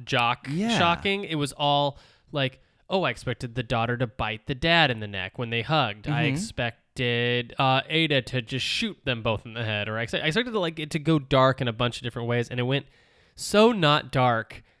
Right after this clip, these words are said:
Speaker 1: in a way that was just like, "Oh, too real, Leon."
Speaker 2: Yeah.
Speaker 1: Uh, you made me now have to consider, <laughs> like, your, uh, <laughs> like, what is actually g-, happening around
Speaker 2: Yeah.
Speaker 1: us now.
Speaker 2: That,
Speaker 1: Um,
Speaker 2: yeah, it's a scene I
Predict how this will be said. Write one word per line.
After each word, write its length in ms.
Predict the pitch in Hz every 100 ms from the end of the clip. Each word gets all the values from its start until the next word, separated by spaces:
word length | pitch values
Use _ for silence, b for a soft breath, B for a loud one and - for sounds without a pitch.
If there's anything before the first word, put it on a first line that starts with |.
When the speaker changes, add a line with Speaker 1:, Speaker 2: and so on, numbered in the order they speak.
| _ -
Speaker 1:
in 80 |
a 40 | 135
way 140 | 131
that 100 | 127
was 140 | 120 -
just 160 | 123
like, 220 | 135 117 - b b b -
"Oh, 240 | - 143 117
too 220 | - 208 196
real, 360 | 147 131 110
Leon." 300 | 101 104 104
Speaker 2:
Yeah. 400 | - 285 110 98 - b b -
Speaker 1:
Uh, 280 | 117 113 113
you 160 | 120
made 220 | 131 156 151
me 220 | 147 131
now 320 | 123 123 123
have 220 | 117 117
to 100 | -
consider, 960 | 117 - 139 120 - 151 131 120 113 110 -
<laughs> 680 | - - - - 262 - 202
like, 280 | 156 123 123
your, 460 | 120 123 123 120
uh, 220 | 117 117 -
<laughs> 80 | 143
like, 220 | 147 123 113
what 320 | 113 123 127
is 160 | 123
actually 320 | 117 113 - 110
g-, 140 | 107 -
happening 560 | - 127 - 120 110
around 440 | 104 104 127 180 104
Speaker 2:
Yeah. 80 | 98
Speaker 1:
us 160 | -
now. 360 | 104 95 95 98 _ B B B B B B B -
Speaker 2:
That, 240 | 117 113
Speaker 1:
Um, 280 | 107 104 104
Speaker 2:
yeah, 260 | 165 226 180
it's 100 | 131 165
a 40 |
scene 280 | - 185 233
I 200 | 131